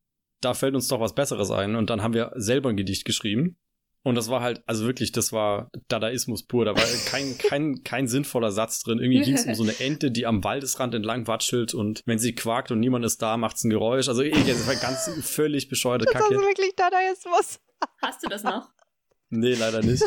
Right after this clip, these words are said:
Speaker 2: <laughs>
Speaker 1: Aber auf jeden Fall haben wir das dann vorgestellt und haben das mit der Klasse analysiert und unser Deutschlehrer, der arme Mann,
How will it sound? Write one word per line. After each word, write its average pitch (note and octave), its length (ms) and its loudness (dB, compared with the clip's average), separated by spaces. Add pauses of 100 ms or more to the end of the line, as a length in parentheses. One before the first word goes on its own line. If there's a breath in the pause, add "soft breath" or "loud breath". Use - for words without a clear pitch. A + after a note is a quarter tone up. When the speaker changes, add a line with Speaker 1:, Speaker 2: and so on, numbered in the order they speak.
(120)
Speaker 2:
<laughs> - 140 2
Speaker 1:
Aber B2+ 100 2
auf A#2+ 60 -2
jeden E3 120 -4
Fall C#3 100 2
haben C3+ 80 0
wir B2+ 60 2
das D#3+ 180 0
dann B2+ 120 0
vorgestellt B2+ 480 0
und A2+ 80 -2
haben - 100 4
das F4+ 120 6
mit A#2+ 100 4
der G#2+ 80 4
Klasse C3+ 260 0
analysiert G#2+ 560 0
und A#2+ 320 -2
unser A2+ 200 2
Deutschlehrer, B2 720 0
der A2+ 420 -2
arme A2+ 220 0
Mann, A2+ 340 -2